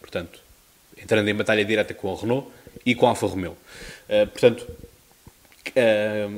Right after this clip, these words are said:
Grosjean fica em décimo primeiro, tal como está agora na sexta volta. Kevin Magnussen cai para décimo terceiro ou décimo quarto, não é?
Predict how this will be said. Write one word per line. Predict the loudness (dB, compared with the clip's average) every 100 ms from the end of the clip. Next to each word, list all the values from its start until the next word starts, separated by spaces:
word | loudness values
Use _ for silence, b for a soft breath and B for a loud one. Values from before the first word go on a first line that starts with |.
| -12
Grosjean | -2 2 4 4 0
fica | -2 -2 -2 0
em | -2 -2
décimo | -4 -4 -4
primeiro, | -2 -2 -2
tal | -2
como | -2 -4
está | -2 -2
agora | 0 -2
na | -4 -6 -6
sexta | -4 -4 -2 -2
volta. | 0 0 -2 -8 B B B
Kevin | 2 4 4
Magnussen | 0 0 -2 -4
cai | -4 -2 -2
para | -2 0 2 2
décimo | 0 -2 -2 -4 -6 -4 -6
terceiro | -10 -8 -2 -2
ou |
décimo | -2 -6 -4
quarto, | -2 -2 -4 -6
não |
é? | -6